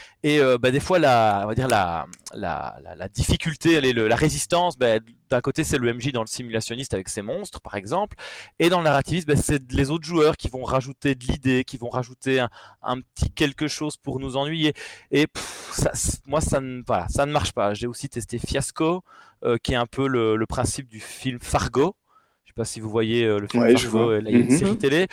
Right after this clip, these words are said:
Speaker 1: C'est tout à fait ça. Ça, ça semblait très amusant et en fait, bon, avec moi, ça a pas marché. Euh, donc j'avais dit Poltergeist aussi. Euh, Poltergeist,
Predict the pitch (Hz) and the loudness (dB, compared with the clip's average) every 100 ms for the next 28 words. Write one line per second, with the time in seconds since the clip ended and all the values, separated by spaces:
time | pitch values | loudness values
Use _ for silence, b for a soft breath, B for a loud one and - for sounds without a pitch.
0 | B - 139 139 143 143 147 - - - | B -4 -4 0 0 2 2 0 -2 -4
1 | - 123 - 139 151 - - 175 156 156 | -4 -4 -6 -8 -4 -2 0 2 0 -2
2 | 139 151 143 120 135 - _ _ - - | -2 0 -2 -2 -6 -8 _ _ -20 -20
3 | - 127 - 107 117 - - 175 185 B | -10 -6 -4 -4 -4 -4 0 0 0 B
4 | B B B - 123 120 123 120 123 127 | B B B -2 2 4 4 2 0 -2
5 | 123 123 117 - 160 - 151 123 151 165 | 0 0 0 0 0 0 -2 0 2 0
6 | - 143 - 156 151 151 127 - 127 127 | -2 -6 -6 -4 -2 0 0 -2 -4 -4
7 | 117 | -4